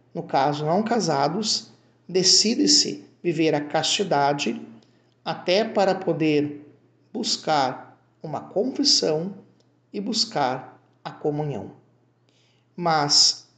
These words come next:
fica muito bem claro, meus amados, sempre sobre a orientação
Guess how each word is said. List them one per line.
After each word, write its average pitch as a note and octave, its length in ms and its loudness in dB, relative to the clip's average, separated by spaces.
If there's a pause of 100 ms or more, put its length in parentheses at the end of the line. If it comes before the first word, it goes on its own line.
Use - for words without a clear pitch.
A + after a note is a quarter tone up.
(180)
fica - 220 -4
muito F3+ 240 -2
bem G#3 160 4
claro, F3+ 380 2
meus C#3+ 200 -2
amados, A#2 680 -8 (680)
sempre E3+ 1000 2
sobre E3+ 800 0
a D#3+ 120 4
orientação F#3+ 1080 2